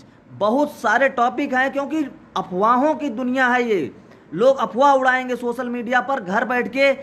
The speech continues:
चमचागिरी करेंगे। जब ज़मीन पर उतरने की बारी आएगी, तो वही साथी आएंगे जिनके अंदर दम है, और बाकी कुछ लोगों का काम ही है इधर से उधर करना। तो हम लोग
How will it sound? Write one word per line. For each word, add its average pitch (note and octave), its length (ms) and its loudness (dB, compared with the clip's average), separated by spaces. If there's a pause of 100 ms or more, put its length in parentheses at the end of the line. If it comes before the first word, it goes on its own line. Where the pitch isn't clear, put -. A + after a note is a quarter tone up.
(240)
चमचागिरी C4 580 0
करेंगे। C4+ 360 2
जब A3 200 -2
ज़मीन C#4 320 0
पर C#4 120 0
उतरने B3+ 340 -4
की A#3 120 -8
बारी A3+ 320 2
आएगी, A#3+ 300 2
तो G#3 100 -10
वही B3 240 2
साथी A#3 360 0
आएंगे A#3+ 320 -2
जिनके A3 280 -6
अंदर A3 240 -2
दम F3 320 -2
है, A2 340 -10 (720)
और G#3 160 2
बाकी A3 540 0
कुछ B3 280 -6
लोगों C4+ 320 2
का C#4 120 2
काम C4+ 280 0
ही C#4 120 -2
है C#4 200 0
इधर A#3+ 240 -2
से C4+ 120 -2
उधर B3+ 280 0
करना। F3+ 400 -4 (260)
तो F3+ 60 -4
हम G#3 160 -2
लोग B3 360 2